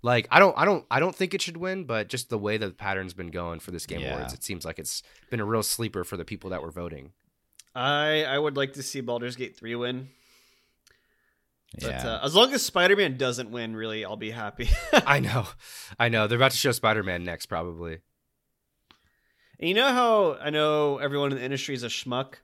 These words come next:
Speaker 3: And a,
Speaker 2: Yeah.
Speaker 3: and a, a fool, a normie?
Speaker 2: Yeah.
Speaker 1: Mm-hmm.
Speaker 3: Every time a Spider-Man has been up there, there are so many cheers.
Speaker 1: I know. <laughs>
Speaker 2: Yeah, what
Speaker 1: For real.
Speaker 2: losers.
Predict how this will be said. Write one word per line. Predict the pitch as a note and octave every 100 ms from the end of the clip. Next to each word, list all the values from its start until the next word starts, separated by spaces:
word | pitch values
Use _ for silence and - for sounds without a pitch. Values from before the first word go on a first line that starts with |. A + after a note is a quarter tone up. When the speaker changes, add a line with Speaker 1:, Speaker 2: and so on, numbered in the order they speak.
| _ _ _ _ _ _ _ _ - - -
Speaker 3:
And | A#2+
a, |
Speaker 2:
Yeah. | A#2+ A#2
Speaker 3:
and | B2+
a, | B2+ A2 G#2+ B2 -
a | B2
fool, | - D3+ D3 D3+ D#3 - _ _ _ -
a | C3
normie? | B2 B2+ C#3 D#3
Speaker 2:
Yeah. | C3 A#2+ - _ - _ _ _
Speaker 1:
Mm-hmm. | A#2 A#2+
Speaker 3:
Every | C#3 F#3+
time | G3 G3
a | F3+
Spider-Man | - D3+ D3 D3
has | C3
been | B2+
up | A#2+ A2+
there, | A#2 G#2+ G#2 - -
there | B2 A2
are | A#2
so | - E3 D3+ C#3 C3
many | A#2+ A#2+ A#2
cheers. | G#2+ - A2+ G2+ G#2 A2 - _ _ _ _ -
Speaker 1:
I | C#3 C#3
know. | C3 C3 A#2 A2+
<laughs> | G3+ - G3 -
Speaker 2:
Yeah, | D2 C#2 C2+
what |
Speaker 1:
For | E2+
real. | E2
Speaker 2:
losers. | D2 D2 F#2+ F#2+ F2